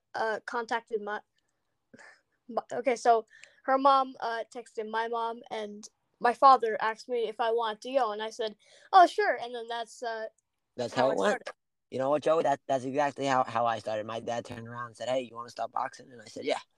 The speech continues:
Speaker 2: let's do it." And just like that, that was thirteen years ago, and here we are today, right? Um, but yeah, t-, tell me about what you do at the gym. What, what does a typical workout kinda look like?
Speaker 1: Okay, so we, uh,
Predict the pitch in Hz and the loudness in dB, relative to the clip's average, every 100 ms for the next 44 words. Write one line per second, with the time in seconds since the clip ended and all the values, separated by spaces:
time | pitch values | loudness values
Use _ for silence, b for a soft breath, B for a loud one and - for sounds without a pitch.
0 | _ 113 120 147 - - _ 123 117 101 | _ -16 -6 -4 -6 -10 _ -10 -10 -14
1 | B B - 123 123 127 131 151 - _ | B B -10 -4 -4 -2 0 2 0 _
2 | b b b _ _ _ _ _ _ - | b b b _ _ _ _ _ _ 2
3 | 110 110 - _ 139 131 131 139 135 135 | 2 2 -8 _ 4 4 2 4 6 6
4 | 143 139 117 120 117 110 110 117 113 104 | 6 6 4 2 2 0 2 2 2 4
5 | 117 120 B B B B - 127 131 139 | 2 2 B B B B 4 6 6 4
6 | 135 127 - 160 196 135 - - 156 170 | 0 -4 -2 2 4 2 0 2 4 4
7 | 190 196 175 156 - 151 151 165 151 147 | 4 4 4 4 -4 -4 0 0 0 -2
8 | 135 113 117 110 135 143 151 151 - 143 | -2 -4 -4 -2 0 0 -2 -4 -10 -10
9 | - 147 135 131 117 117 113 113 107 98 | -6 -2 0 0 -2 -6 -8 -10 -14 -16
10 | - - _ _ _ _ _ _ _ _ | -20 -20 _ _ _ _ _ _ _ _
11 | - 262 277 - 269 269 269 262 247 240 | -2 4 4 6 6 6 2 2 2 -2